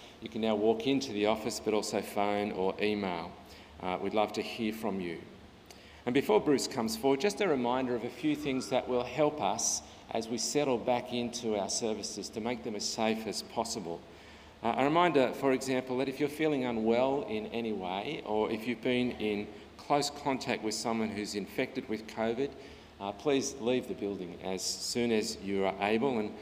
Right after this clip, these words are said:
we look forward to seeing you, uh, at a later time. And also a reminder that we are required to wear masks properly uh, and while we're singing, we need to be singing with our masks on.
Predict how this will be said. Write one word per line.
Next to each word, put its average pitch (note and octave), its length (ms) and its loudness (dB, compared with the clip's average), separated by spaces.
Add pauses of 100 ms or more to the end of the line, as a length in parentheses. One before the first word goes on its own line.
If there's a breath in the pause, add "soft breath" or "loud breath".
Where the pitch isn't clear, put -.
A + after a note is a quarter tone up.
(140 loud breath)
we A#2 120 0
look A2 180 -4
forward G#2 320 0
to - 80 -12
seeing G#2 340 -4
you, F2 200 -6 (340 loud breath)
uh, F2+ 220 -4
at G2 100 0
a F#2+ 80 2
later F#2+ 300 0
time. G2 500 -4 (840 loud breath)
And C3+ 100 4
also E3+ 260 2
a G3+ 60 4
reminder B2+ 380 4
that A#2 160 2
we A#2+ 100 4
are C3+ 140 8
required A#2+ 520 2
to A#2 120 -2
wear G2+ 200 0
masks A2+ 680 -4 (120)
properly C#3 500 0 (380 loud breath)
uh, G2 140 -2
and A2+ 340 2
while B2 260 8
we're A#2 120 8
singing, G#2+ 480 0
we G2+ 100 0
need G#2+ 220 0
to G#2+ 100 -6
be F#2+ 140 -4
singing G2 400 -2
with G2 180 -4
our G2 140 0
masks G2 760 -2
on. F#2+ 340 -2